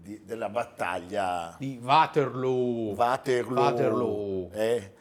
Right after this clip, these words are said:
Speaker 2: Vermeer,
Speaker 1: Vermeer.
Speaker 2: Waterloo.
Speaker 1: Invece Ponna.
Speaker 2: Sì.
Speaker 1: Ponna.
Speaker 2: Oppure, come direbbero gli inglesi,
Speaker 1: Waterloo.
Speaker 2: Waterloo. Allora, a Waterloo ci sono strade,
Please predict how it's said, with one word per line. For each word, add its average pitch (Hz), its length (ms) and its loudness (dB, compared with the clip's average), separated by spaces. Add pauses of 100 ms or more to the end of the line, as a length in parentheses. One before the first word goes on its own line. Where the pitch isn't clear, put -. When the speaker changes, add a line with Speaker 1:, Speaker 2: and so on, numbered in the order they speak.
Speaker 2:
Vermeer, 117 520 -4
Speaker 1:
Vermeer. 120 960 4
Speaker 2:
Waterloo. 110 840 -4
Speaker 1:
Invece 131 380 -2
Ponna. 110 840 0
Speaker 2:
Sì. 101 320 -10
Speaker 1:
Ponna. 101 160 2
Speaker 2:
Oppure, 196 320 4
come 123 240 -4
direbbero 120 440 -2
gli 143 60 -4
inglesi, 113 720 -6 (640)
Speaker 1:
Waterloo. 98 680 -4
Speaker 2:
Waterloo. 98 600 -8 (100)
Allora, 147 300 4
a - 40 2
Waterloo 190 960 2
ci 139 140 -10
sono 135 320 -6
strade, 123 880 -4